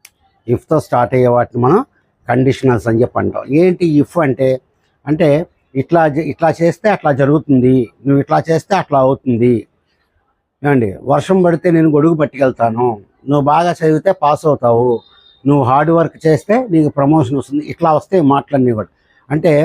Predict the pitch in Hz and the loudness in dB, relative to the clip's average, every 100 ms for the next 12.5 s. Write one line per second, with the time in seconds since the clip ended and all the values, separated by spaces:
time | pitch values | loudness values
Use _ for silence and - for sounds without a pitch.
0 | 180 _ _ _ _ _ 127 135 147 151 | -2 _ _ _ _ _ -4 0 0 2
1 | 165 190 - 151 170 - 185 170 156 135 | 2 0 0 0 0 2 2 2 2 0
2 | 139 143 143 131 123 160 - _ _ _ | 0 0 0 0 0 -4 -10 _ _ _
3 | 127 143 139 143 135 180 170 233 277 160 | -2 0 2 2 2 2 2 0 -2 -4
4 | 143 202 175 147 139 135 139 104 101 95 | -6 -8 -6 -2 -2 0 -2 -2 -6 -8
5 | 85 - _ _ _ _ 151 151 143 156 | -10 -14 _ _ _ _ -2 0 0 -2
6 | - 151 202 165 180 160 151 165 151 151 | 0 0 0 0 0 2 4 4 2 2
7 | 143 123 131 143 156 175 190 185 220 175 | 2 0 -2 -2 0 -2 0 2 4 2
8 | 120 107 - _ _ _ _ _ 147 156 | 0 -4 -8 _ _ _ _ _ 2 2
9 | 151 165 175 185 214 160 147 143 - 113 | 4 2 2 2 2 4 4 2 -2 -10
10 | 113 127 127 151 160 170 196 147 123 113 | -10 -12 -2 0 2 2 2 2 0 -6
11 | 104 92 _ _ _ _ 143 160 151 165 | -12 -20 _ _ _ _ 0 4 4 4
12 | 180 151 135 127 | 4 4 2 2